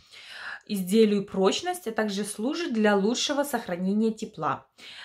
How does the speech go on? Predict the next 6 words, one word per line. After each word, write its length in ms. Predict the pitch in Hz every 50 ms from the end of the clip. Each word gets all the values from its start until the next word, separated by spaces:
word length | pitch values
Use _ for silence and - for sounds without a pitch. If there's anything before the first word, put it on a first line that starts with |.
| - - - _ -
Так 200 | - 247 240 -
что 160 | - - 240
я 240 | 233 233 240 247 240
понимаю, 840 | 240 233 226 220 220 220 214 208 185 180 175 180 190 214 226 254
что 280 | 247 - - _ - 196
если 640 | 196 190 208 247 285 285 - 240 214 196 - _